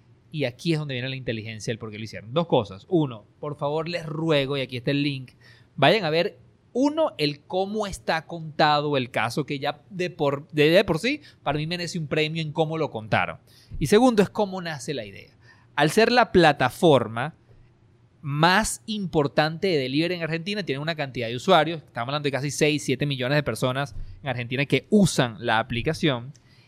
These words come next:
y todos, toda aquella persona que tenga una aplicación de delivery sabe que cuando tú recibes, cuando tú haces una orden, cuando tú haces un pedido, tú recibes una notificación en tu celular que te dice, "Tu pedido va en camino".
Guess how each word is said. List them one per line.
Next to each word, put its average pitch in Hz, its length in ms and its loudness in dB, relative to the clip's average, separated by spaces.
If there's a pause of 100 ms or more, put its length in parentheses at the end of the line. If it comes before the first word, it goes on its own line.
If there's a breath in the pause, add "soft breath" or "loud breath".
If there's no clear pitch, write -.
(160 soft breath)
y 233 360 -2
todos, 170 600 6
toda 147 120 0
aquella 196 200 -4
persona 160 380 -2
que 123 100 -4
tenga 123 200 -6
una 151 80 2
aplicación 147 420 -2
de 156 80 -2
delivery 165 380 -2
sabe 175 500 0
que 160 140 -8
cuando 127 180 0
tú 160 100 -4
recibes, 196 440 -4
cuando 139 240 -4
tú 180 100 -6
haces 202 160 -4
una 247 220 -4
orden, 151 440 -2 (200 loud breath)
cuando 139 160 0
tú 180 160 8
haces 202 320 0
un 220 260 -4
pedido, 180 560 -2 (180 soft breath)
tú 175 300 2
recibes 190 600 -2
una 160 240 -10
notificación 170 1080 -8
en 202 100 -10
tu 196 60 -18
celular 208 420 4
que 160 120 -8
te 160 160 -8
dice, 247 400 -4 (420 soft breath)
"Tu 156 160 4
pedido 190 560 2
va 127 200 4
en 120 120 -8
camino". 95 400 -6